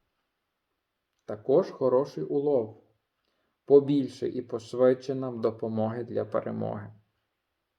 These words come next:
Щоб ми мали той улов переможний. І сила для наших воїнів, щоб наші воїни були сильними, потужними, вмілими і,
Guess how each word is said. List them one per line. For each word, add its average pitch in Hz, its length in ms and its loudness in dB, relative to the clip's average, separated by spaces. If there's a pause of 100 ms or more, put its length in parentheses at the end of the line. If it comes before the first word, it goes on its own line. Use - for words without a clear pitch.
(380)
Щоб - 280 -10
ми 117 120 -4
мали 107 320 -4
той 110 220 -8
улов 107 480 -8 (1200)
переможний. 113 760 -4 (840)
І 175 120 6
сила 165 640 2
для 110 200 2
наших 123 460 -6
воїнів, 151 680 2 (880)
щоб 110 220 -12
наші 110 300 -8
воїни 113 360 -4
були 113 300 -6
сильними, 147 680 -2 (600)
потужними, 135 840 -2 (1000)
вмілими 151 920 0 (1300)
і, 131 320 -2